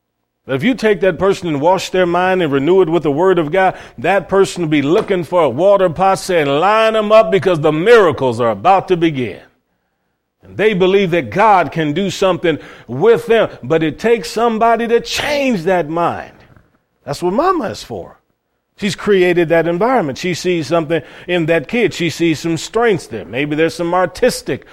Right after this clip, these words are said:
ability there. Maybe there's a singing ability. Whatever it is,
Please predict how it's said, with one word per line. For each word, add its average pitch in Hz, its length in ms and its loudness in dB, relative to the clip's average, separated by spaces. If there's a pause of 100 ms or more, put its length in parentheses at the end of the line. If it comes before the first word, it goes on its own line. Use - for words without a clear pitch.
(160)
ability 120 600 -2
there. 104 160 -6
Maybe 170 280 0
there's 185 240 2
a 202 80 0
singing 196 720 0 (300)
ability. 139 560 0
Whatever 226 840 2
it 190 180 2
is, 208 280 2